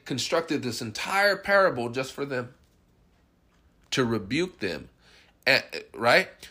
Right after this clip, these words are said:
W-, one case was the woman that had come to him, um, uh, weeping at the feet of Jesus.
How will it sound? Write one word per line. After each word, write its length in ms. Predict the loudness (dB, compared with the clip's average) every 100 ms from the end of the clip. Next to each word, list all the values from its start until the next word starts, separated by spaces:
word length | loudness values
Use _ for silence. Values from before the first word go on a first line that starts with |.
| -10
W-, 180 | -2 -2
one 300 | 4 4 4
case 400 | 4 4 4 2
was 180 | 0 0
the 80 | 0
woman 460 | 2 2 2 0
that 200 | 2 0 -2 -10
had 260 | 0 0 2
come 300 | 4 4 2
to 160 | -6 -2
him, 400 | -2 -2 -6 -16 _ _ _ _ _ _ _ _ -20 -20 _ _ 2
um, 420 | 6 6 4 0 -12 _ _ _
uh, 140 | 4 4
weeping 460 | 4 2 2 2 4
at 180 | 0
the 80 | -2
feet 240 | -2 2 2
of 140 | 0
Jesus. 640 | -2 -2 -2 -2 -4 -6